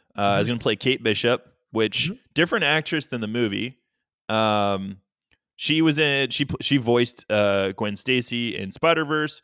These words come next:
Speaker 1: She's also in
Speaker 2: Right.
Speaker 1: Bumblebee. You might know her from Pitch Perfect. She's been in a lot of stuff. She's also a singer. Uh, pretty good actress, in my opinion. Uh, so I actually like this casting.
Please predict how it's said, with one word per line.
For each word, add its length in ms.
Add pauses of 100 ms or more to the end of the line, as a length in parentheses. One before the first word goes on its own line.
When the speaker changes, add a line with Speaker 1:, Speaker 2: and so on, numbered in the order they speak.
(160)
Speaker 1:
She's 180
also 180
in 80
Speaker 2:
Right. 40
Speaker 1:
Bumblebee. 540
You 120
might 160
know 100
her 80
from 140
Pitch 220
Perfect. 540 (240)
She's 140
been 120
in 80
a 80
lot 180
of 60
stuff. 460 (160)
She's 180
also 240
a 60
singer. 540 (300)
Uh, 340 (240)
pretty 180
good 160
actress, 400
in 80
my 160
opinion. 640 (260)
Uh, 460
so 200
I 140
actually 280
like 180
this 100
casting. 460